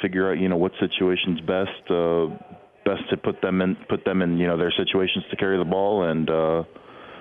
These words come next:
and yeah, I think, you know, that's the, not comparison, but you have your yin and yang, you know, how they comp-, complement, how they complement each other, and just kind of finding that, that balance between those two. So.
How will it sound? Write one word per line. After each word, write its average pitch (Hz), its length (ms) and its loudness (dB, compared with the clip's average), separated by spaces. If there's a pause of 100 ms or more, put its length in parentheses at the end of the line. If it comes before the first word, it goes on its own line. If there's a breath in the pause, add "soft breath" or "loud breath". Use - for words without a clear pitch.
(200 loud breath)
and 90 120 0
yeah, 92 140 0
I 80 120 -2
think, 85 220 -2
you 87 80 0
know, 82 140 0
that's 82 200 -4
the, 80 460 0 (320)
not 101 160 -2
comparison, 82 680 -2
but 78 380 0 (420 loud breath)
you 98 80 0
have 90 100 -2
your 87 140 2
yin 95 260 0
and 87 180 0
yang, 82 360 0
you 76 80 0
know, 76 100 0
how 87 240 0
they 87 160 0
comp-, 87 400 -4
complement, 82 420 -2
how 90 120 0
they 92 120 0
complement 87 460 0
each 85 180 0
other, 87 200 0
and 82 80 -2
just 82 160 -2
kind 80 160 -2
of - 100 -6
finding 80 360 0
that, 78 240 0 (220 loud breath)
that 78 200 -2
balance 80 320 -2
between 76 300 -2
those 67 260 -2
two. 58 140 2 (120)
So. 64 220 -2